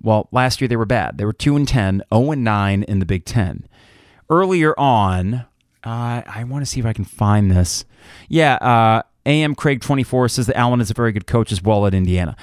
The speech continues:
Uh, we were all thinking that, right? I don't think he's a bad coach. I don't. It's not an easy place to win, but I do wonder if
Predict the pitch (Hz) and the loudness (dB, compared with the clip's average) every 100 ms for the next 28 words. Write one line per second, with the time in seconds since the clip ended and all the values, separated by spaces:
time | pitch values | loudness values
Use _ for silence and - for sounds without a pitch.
0 | - - - - - 160 160 156 151 131 | -20 -20 -16 -8 -2 0 2 4 2 2
1 | 135 113 101 90 87 104 104 - _ 147 | -2 -2 -2 -2 -2 -2 -2 -2 _ -4
2 | 196 156 139 101 90 113 107 - 85 - | -4 -4 -4 -4 0 0 -2 -4 -10 -10
3 | - 101 92 98 90 - - - _ _ | -8 -6 -2 -2 -2 -8 -18 -20 _ _
4 | _ _ _ _ _ - 139 - 156 156 | _ _ _ _ _ -4 -4 0 0 2
5 | 147 139 117 113 117 101 - 107 95 90 | 0 0 -2 -2 -2 -2 0 2 2 0
6 | 107 107 143 196 160 151 147 120 113 - | 0 0 0 0 0 0 2 0 0 -2